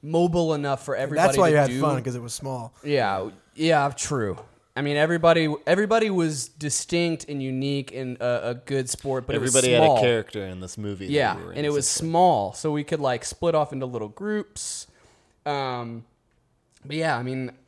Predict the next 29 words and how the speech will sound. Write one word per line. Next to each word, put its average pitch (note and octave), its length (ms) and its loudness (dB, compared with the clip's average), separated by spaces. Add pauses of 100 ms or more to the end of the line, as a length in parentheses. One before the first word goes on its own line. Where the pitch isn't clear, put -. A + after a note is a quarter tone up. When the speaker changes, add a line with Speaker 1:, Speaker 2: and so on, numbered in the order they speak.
(1080)
Speaker 1:
effectively, D3+ 600 -2
whenever C#3+ 300 -2
we C3+ 140 -4
were A#2+ 100 -4
first D#3 360 -4
doing C#3+ 340 -2
this, A2 440 -8
we C3 160 -6
all C#3+ 440 4
tried C#3 280 -2
to C3+ 60 -4
roll C3 340 2
up C3 380 0 (420)
doing C#3 260 -2
it C3+ 60 -4
at B2 120 -4
the C3 60 -10
same A#2 260 -8
time. G#2+ 380 -8 (420)
And A#2+ 120 -8
we A#2 80 -8
sort C3 280 -4
of A#2 360 -4
started, B2 460 -6
like, A2+ 400 -6 (140)
we C#3+ 140 -6
were D3 140 0
the C#3+ 120 -2
antis. A#2+ 680 -6